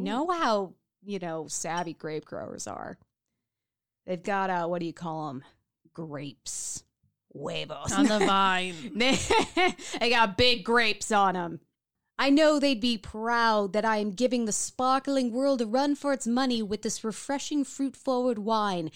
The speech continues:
Speaker 1: thanks to the support of my angels." That's us.
Speaker 2: Yeah.
Speaker 1: "Let's raise a glass to honor these amazing unsung legends." And this is from Penelope Gad Coster. Also, I love that she named the wine after herself. You get it, girl.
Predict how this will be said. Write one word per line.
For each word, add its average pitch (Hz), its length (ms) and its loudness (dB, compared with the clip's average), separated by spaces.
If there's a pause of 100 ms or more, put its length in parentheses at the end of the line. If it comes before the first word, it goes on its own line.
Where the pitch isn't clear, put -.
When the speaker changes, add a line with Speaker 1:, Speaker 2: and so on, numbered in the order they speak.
(240)
Speaker 1:
thanks 311 300 2
to 277 100 2
the 254 100 0
support 262 560 -2
of 202 140 -10
my 220 380 -4
angels." 202 600 -4 (140)
That's - 340 -18 (260)
us. - 240 -20 (300)
Speaker 2:
Yeah. 262 180 -12
Speaker 1:
"Let's 254 280 2
raise 233 200 2
a 285 40 0
glass 285 400 2
to 254 80 2
honor 294 280 2
these 262 200 0
amazing 254 580 2 (140)
unsung 277 880 0 (120)
legends." 202 840 -6 (340)
And 185 100 -4
this 180 140 -6
is 180 80 -12
from 190 300 -8
Penelope 240 880 -6
Gad 196 500 -6 (100)
Coster. - 800 -12 (1160)
Also, 466 380 4
I 427 220 6
love 370 140 4
that 381 120 2
she 370 140 0
named 339 180 4
the 320 80 4
wine 294 220 4
after 302 240 0
herself. 302 420 0
You 277 140 4
get 294 200 2
it, 392 140 0
girl. 208 480 4